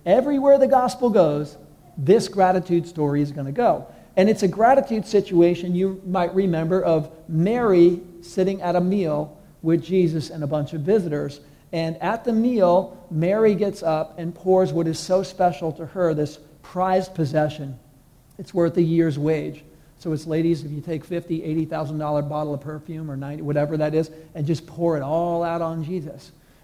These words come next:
And here's what's going on. She is pouring, as she's pouring out her perfume, she's pouring out her heart. How many of you know that where your treasure is, your heart will be also,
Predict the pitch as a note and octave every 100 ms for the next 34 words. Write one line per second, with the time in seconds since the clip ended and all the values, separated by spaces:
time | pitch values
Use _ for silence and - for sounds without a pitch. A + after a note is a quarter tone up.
0 | - D3+ A#3 A3 A3 G#3+ F#3+ F#3 G3 D3
1 | - F#3 F#3 F3 - - G#3 A#3+ B3 F#3
2 | F#3 F#3 - - B3 A3+ F#3 - F#3+ G3
3 | E3 - D3 - E3+ D#3 C#3+ C3 - E3
4 | D#3 - - _ _ - F3 F#3+ F#3+ E3+
5 | E3+ E3 D#3+ D3+ D3 D3 C#3+ E3 D#3+ D3+
6 | D3 C3+ C#3+ C#3+ D3 D3 C#3 D3+ D#3 D3+
7 | C#3